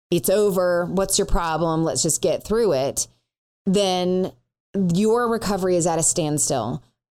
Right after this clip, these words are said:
A penitent heart, a fe-, an expression of remorse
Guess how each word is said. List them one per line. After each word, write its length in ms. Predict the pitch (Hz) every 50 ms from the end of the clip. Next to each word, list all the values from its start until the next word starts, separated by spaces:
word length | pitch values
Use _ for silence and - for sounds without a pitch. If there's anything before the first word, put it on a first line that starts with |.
| _ _ -
A 100 | 180 175
penitent 600 | - - - 226 233 254 269 254 302 311 269 -
heart, 580 | 180 - - 170 139 117 113 76 - - - - - _ _ _ _ _ _ _ - 190
a 340 | 190 190 196 196 185 - - - - _
fe-, 240 | - 233 220 226 -
an 180 | - 185 190 190
expression 600 | 185 175 - - - 220 226 220 - - 254 240
of 120 | 240 208 226
remorse 640 | 208 180 165 151 143 135 143 147 147 - - -